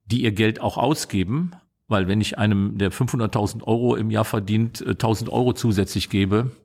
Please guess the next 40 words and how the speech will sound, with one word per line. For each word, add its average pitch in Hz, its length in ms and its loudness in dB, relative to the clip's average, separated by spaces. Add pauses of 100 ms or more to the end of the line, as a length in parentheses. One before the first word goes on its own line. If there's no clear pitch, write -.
(720)
passiert 104 320 0
gar 98 200 2
nichts. - 340 -4 (720)
Dann 92 140 0
wird 90 120 2
er 104 60 2
sich 87 120 -2
für 104 120 0
tausend 101 300 0
Euro 95 200 -2
Aktien 104 300 0
kaufen, 85 420 -4 (220)
äh, 92 180 0 (460)
o-, 107 200 -6
oder 90 260 0
gar 87 200 0
nichts, 104 180 -2
er 92 80 0
wird 87 100 -4
sie 113 60 -2
irgendwo 95 200 0
hinlegen, 92 540 2
le-, 92 240 -4
legen 90 260 -2
als - 160 -4
Kleingeld. 90 540 0 (440)
Ne? 104 160 2
Aber 95 220 0
wenn 101 120 2
ich 92 120 0
jemandem, 98 520 2 (420)
äh, 98 220 2
der, - 600 0
äh, 95 200 -2 (200)
sag 104 160 -2
mal, 107 160 0
alleinerziehend 113 800 2
ist, 120 440 -2
ein, 110 180 -2
äh, 101 200 0